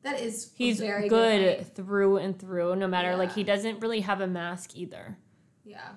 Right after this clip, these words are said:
Speaker 1: he doesn't. He literally wears his emotions on his sleeve.
Speaker 2: Mm-hmm.
Speaker 1: Sometimes he is a little
Speaker 2: Yeah. But, like, he really is, like
Speaker 1: There's no bullshit. There's no games. He
Speaker 2: Mm-mm.
Speaker 1: just is who he
Speaker 2: But he's
Speaker 1: is.
Speaker 2: just, like, so fun. And I feel like with everyone, like, he's just so nice to everyone.
Speaker 1: Yeah.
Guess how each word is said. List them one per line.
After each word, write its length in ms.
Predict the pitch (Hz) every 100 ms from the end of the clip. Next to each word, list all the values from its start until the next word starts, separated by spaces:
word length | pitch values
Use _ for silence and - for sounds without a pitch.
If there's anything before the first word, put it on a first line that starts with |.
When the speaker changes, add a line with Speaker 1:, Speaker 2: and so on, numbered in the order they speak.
| - _ _
Speaker 1:
he 80 | 208
doesn't. 380 | 196 185 180 196
He 300 | 214 202 185
literally 340 | 208 208 208
wears 240 | 196 208 190
his 140 | 208
emotions 380 | 208 - - -
on 120 | -
his 100 | -
sleeve. 260 | - - 196
Speaker 2:
Mm-hmm. 240 | 185 165 165 - _ _ _
Speaker 1:
Sometimes 460 | - 208 202 196
he 340 | 196 196 - -
is 220 | 202 -
a 60 | -
little 400 | - 101 - - _ _ -
Speaker 2:
Yeah. 280 | 202 - 190 - _ _
But, 100 | 254
like, 160 | 240 226
he 140 | 247 226
really 420 | 208 214 240 180
is, 320 | 196 170 170
like 260 | 180 165 - _ _ 208
Speaker 1:
There's 220 | 226 220
no 220 | 208 196 - -
bullshit. 400 | 180 - - -
There's 160 | 202
no 80 | 208
games. 600 | 196 196 190 190 196 202
He 100 | 190
Speaker 2:
Mm-mm. 60 | 180
Speaker 1:
just 200 | 190 -
is 160 | 196 -
who 60 | 202
he 120 | -
Speaker 2:
But 100 | 247
he's 120 | 240
Speaker 1:
is. 40 |
Speaker 2:
just, 160 | 247 247
like, 140 | 254 -
so 320 | - 202 214
fun. 360 | - 196 185
And 180 | 208 226
I 80 | 220
feel 140 | 220
like 160 | 359 381
with 100 | -
everyone, 400 | - 202 247 165
like, 120 | 180
he's 160 | 208 202
just 240 | 226 214
so 180 | 214 202
nice 400 | 208 196 185 -
to 180 | 202 -
everyone. 600 | 165 170 131 - - - -
Speaker 1:
Yeah. 240 | 101 -